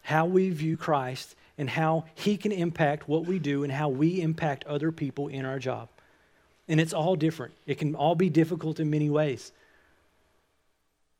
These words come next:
But ultimately, if we put Christ at the center of it, at the head of it, how does he matter in what I do? How does he matter in this response? Or how do he, how does he matter in this circumstance? That's the way you do it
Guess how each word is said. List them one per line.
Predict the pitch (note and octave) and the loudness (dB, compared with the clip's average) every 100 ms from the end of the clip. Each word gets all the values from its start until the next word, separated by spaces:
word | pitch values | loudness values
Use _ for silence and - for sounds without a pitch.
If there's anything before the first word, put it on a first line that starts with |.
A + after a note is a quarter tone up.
| _ - | _ -6
But | D#3+ | 2
ultimately, | F#3+ G3+ G3 D#3+ C#3+ | 2 2 -2 0 0
if | C3+ | 0
we | D#3+ | -2
put | F3 - D#3+ | -2 -2 -4
Christ | - - E3 F#3 - | -6 -4 -4 -4 -6
at | |
the | F#3+ | -8
center | - E3 G3 | -4 -4 -2
of | C3+ B2 | -2 -4
it, | |
at | C#3 - | -8 -8
the | |
head | - F3 F3 | -2 0 2
of | |
it, | C3 | 2
how | - G3 | 0 0
does | A3 D3+ | 0 0
he | G3 B3+ | 0 2
matter | G#3+ E3+ D#3+ | 2 2 2
in | E3 C3 | 0 -2
what | C#3+ G#3 D#3+ | -2 -2 -2
I | E3+ | -2
do? | E3+ C#3+ B2 A#2 - - _ _ _ _ _ _ _ _ _ _ _ _ _ | 0 -2 -4 -6 -16 -20 _ _ _ _ _ _ _ _ _ _ _ _ _
How | F3 | 2
does | F3+ F#3 | 2 2
he | A#3+ | 0
matter | A3+ F#3+ F#3 | 2 2 2
in | F3+ D#3 | 4 4
this | E3 D#3+ | 4 2
response? | D#3+ C#3 - D#3+ C#3+ B2 | -4 -6 -4 -2 -2 -4
Or | A#2+ | -2
how | F#3+ | 0
do | D#3+ | 0
he, | G3+ A#3+ G3+ | 0 -2 -4
how | D3 F#3 | -2 0
does | F3 | -2
he | A#3 B3 | -2 0
matter | G3+ F#3+ F3 - - | 2 4 2 -2 -6
in | E3+ E3 | 2 4
this | D#3+ | 4
circumstance? | - F3+ F3+ C#3+ - C3 - - - - _ _ _ _ _ _ _ _ _ | 4 4 2 -4 -4 -6 -6 -14 -20 -20 _ _ _ _ _ _ _ _ _
That's | E3+ F#3 | -4 -2
the | A3 | 0
way | F#3+ E3 | 2 2
you | D#3 | 0
do | C#3 D3 | 0 0
it | C#3 - | 0 -4